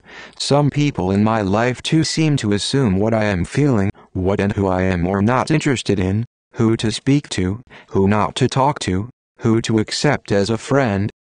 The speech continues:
on Facebook or not, and who not to accept as a friend. Surely it has happened to most people at some point, and sometimes it's a challenge to control it.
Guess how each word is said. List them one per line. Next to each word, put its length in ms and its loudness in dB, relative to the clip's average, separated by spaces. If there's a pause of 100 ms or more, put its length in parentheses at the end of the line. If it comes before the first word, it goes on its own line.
(140)
on 200 2
Facebook 580 -2
or 140 2
not, 340 0 (260)
and 200 0
who 120 2
not 260 0
to 140 -2
accept 440 -2
as 160 0
a 80 0
friend. 520 0 (500)
Surely 520 0
it 140 -4
has 220 0
happened 520 0
to 120 0
most 320 2
people 360 0
at 140 0
some 280 0
point, 460 0
and 180 2
sometimes 600 0
it's 160 -2
a 80 2
challenge 540 -2
to 120 -6
control 640 0
it. 180 -2